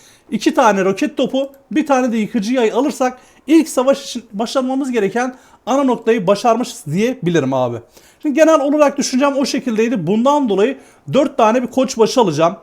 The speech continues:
Hatta dört tane fazla da işimi garantiye almak için almayı planlıyorum. Şöyle birisini bir silelim. Şöyle abi. Üçe çekeyim abi. Bir tane de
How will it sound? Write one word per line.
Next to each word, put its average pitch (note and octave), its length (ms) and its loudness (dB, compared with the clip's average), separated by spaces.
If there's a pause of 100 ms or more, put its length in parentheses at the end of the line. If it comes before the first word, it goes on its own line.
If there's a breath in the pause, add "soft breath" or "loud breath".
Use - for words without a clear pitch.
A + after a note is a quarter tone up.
(120)
Hatta G#3 400 -2
dört F3 200 0
tane F#3 240 2
fazla A3+ 380 0
da E3+ 80 -2
işimi A3+ 340 -4
garantiye F#3+ 520 0
almak A3+ 300 -2
için A3+ 200 -10
almayı D3+ 360 -4
planlıyorum. D#3+ 520 -4 (240 loud breath)
Şöyle D4+ 280 -2
birisini C#4+ 260 -2
bir C4 60 -4
silelim. A3+ 420 2 (280 loud breath)
Şöyle A#3 340 0
abi. E3 240 4 (680 soft breath)
Üçe D4 280 2
çekeyim D#4+ 360 0
abi. F#3 240 2
Bir C#4 80 -4
tane B3+ 320 2
de B3 200 0